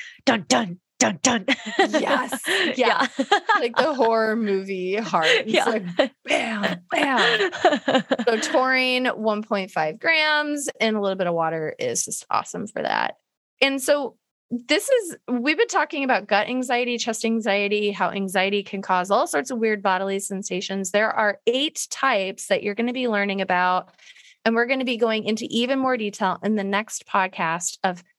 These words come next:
Speaker 2: endocrine anxiety, depressive anxiety, anger anxiety, trauma anxiety, neurological anxiety, and thought anxiety. And you're not gonna wanna miss it. And so be able to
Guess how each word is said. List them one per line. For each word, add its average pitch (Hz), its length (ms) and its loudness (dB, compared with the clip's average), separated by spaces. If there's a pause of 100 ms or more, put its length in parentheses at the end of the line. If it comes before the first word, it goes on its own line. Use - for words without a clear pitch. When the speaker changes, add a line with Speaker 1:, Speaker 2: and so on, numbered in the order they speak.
(220)
Speaker 2:
endocrine 262 460 2
anxiety, 220 760 0 (120)
depressive 220 760 0
anxiety, 208 720 -2 (180)
anger 254 340 2
anxiety, 208 520 -2
trauma 220 600 0
anxiety, 180 760 -2
neurological 214 920 0
anxiety, 180 640 -4
and 185 280 -2 (360)
thought 220 300 2
anxiety. 170 800 -4 (380)
And 220 140 0
you're 220 100 2
not 226 340 2
gonna 311 200 0
wanna 247 240 2
miss 185 340 -4
it. 175 240 2
And 208 120 -4
so 226 120 -2
be 226 160 2
able 262 420 0 (460)
to 233 520 2